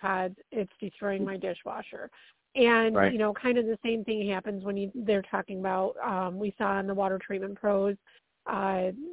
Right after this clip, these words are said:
Speaker 1: Facebook page, somebody said, "Hey, a neighbor came over and said her glasses are etching because she has soft water." And so it's giving the soft water the bad name. If you are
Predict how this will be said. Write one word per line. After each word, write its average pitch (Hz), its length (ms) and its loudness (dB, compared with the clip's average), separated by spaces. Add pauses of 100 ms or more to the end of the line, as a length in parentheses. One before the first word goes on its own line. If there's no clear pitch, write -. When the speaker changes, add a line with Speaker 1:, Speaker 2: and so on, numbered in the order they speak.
(120)
Speaker 1:
Facebook 233 420 0
page, 202 380 0
somebody 208 420 -2
said, 196 220 2
"Hey, 226 260 4
a - 20 2
neighbor 214 340 2
came 202 240 -2
over 202 320 2
and 196 180 -4
said 190 140 -4
her 190 100 -4
glasses 196 480 -2
are 185 140 0
etching 208 460 -2
because 190 360 -6
she 190 140 -6
has 180 240 -4
soft 175 280 -4
water." 208 460 2 (580)
And 220 480 6 (180)
so 233 360 8
it's 269 240 0
giving 311 260 0
the 262 160 -2
soft 220 240 2
water 208 300 2
the 196 60 -2
bad 190 260 0
name. 185 260 -2
If 202 200 -6
you 240 260 2
are 220 480 2